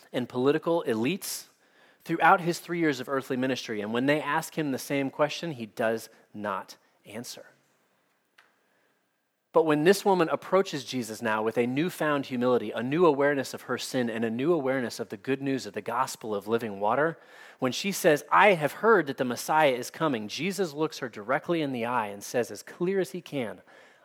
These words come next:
"I am the Messiah." And he does it in a way to be even more clear, because the Greek words that he is speaking there, he says the phrase, "I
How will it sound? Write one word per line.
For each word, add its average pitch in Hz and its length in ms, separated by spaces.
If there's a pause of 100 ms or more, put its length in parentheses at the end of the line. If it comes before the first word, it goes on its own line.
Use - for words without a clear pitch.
(140)
"I 143 400 (520)
am 120 500 (560)
the 120 120
Messiah." 135 580 (1500)
And 151 120
he 135 80
does 190 260
it 196 80
in 170 80
a 147 80
way 156 220
to 139 120
be 147 280
even 160 180
more 165 260
clear, 95 440 (720)
because 147 240
the 143 100
Greek 175 520 (160)
words 160 420
that 131 100
he 151 140
is 131 100
speaking 190 460
there, 196 260 (140)
he 185 160
says 170 360
the 139 100
phrase, 139 440 (280)
"I 127 420